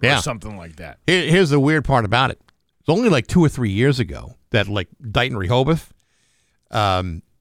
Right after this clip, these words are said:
Speaker 2: their their school budget was in such a disaster
Speaker 1: Mm-hmm.
Speaker 2: that they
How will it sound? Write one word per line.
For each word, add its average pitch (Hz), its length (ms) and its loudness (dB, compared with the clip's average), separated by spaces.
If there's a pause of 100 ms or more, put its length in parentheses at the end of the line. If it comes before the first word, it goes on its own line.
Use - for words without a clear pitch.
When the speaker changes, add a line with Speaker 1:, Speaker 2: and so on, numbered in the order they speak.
Speaker 2:
their 143 520 2 (1160)
their 160 280 4
school 240 380 0
budget 147 520 2
was 107 240 0
in 101 100 -4
such - 320 -4
a 107 100 -2
disaster 90 1120 -4 (380)
Speaker 1:
Mm-hmm. 65 160 -18 (240)
Speaker 2:
that 120 160 0
they 135 120 0